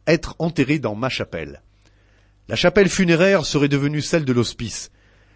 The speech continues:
Elle a donc été pourvue d'un autel et ornée de statues. On y voit entre autres celle de sainte Marguerite Marie Alacoque,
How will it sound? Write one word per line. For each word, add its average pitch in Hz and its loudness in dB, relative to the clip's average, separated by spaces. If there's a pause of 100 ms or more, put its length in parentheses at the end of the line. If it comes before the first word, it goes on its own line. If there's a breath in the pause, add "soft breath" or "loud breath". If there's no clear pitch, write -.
(120)
Elle - 0
a 135 0
donc 160 0
été 147 0
pourvue 147 -2
d'un 113 -2
autel 175 2
et 117 2
ornée 127 2
de 120 2
statues. - -6 (460)
On 139 0
y 180 2
voit 190 4
entre 175 0
autres 175 0
celle 165 0
de 127 -4
sainte 156 -2
Marguerite 131 0
Marie 123 0
Alacoque, 110 0